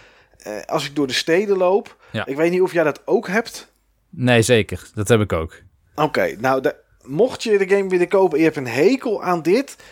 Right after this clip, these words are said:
Speaker 1: ik heb vernomen dat als je hem digitaal koopt en die dus op interne memory komt te staan van je, van je Switch, dat je er geen problemen mee hebt.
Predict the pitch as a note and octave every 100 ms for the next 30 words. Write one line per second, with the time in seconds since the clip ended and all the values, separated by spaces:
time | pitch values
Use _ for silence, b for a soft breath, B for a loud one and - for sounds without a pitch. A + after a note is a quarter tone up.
0 | B - C3+ D#3 G3+ - D3+ C#3 D#3+ B3+
1 | G#3+ F3 G3 C#3 D#3 D3 - C#3+ B2 C3+
2 | - - A#2+ A#2 G3+ - C3 B2 - C3
3 | B2 C3 A2+ - C#3+ C#3 C#3 A#2+ A2+ A#2+
4 | E3 F#3 C#3+ A#2+ - D3 A#2 - - G#2
5 | B2 F3 - A#2+ G#2 - - G#2 - B2+
6 | F3+ - B B B - C#3 D#3+ - -
7 | A3+ A3 F#3 C3+ A#2+ A2 G2 F#2+ F#2+ F2
8 | D2+ - -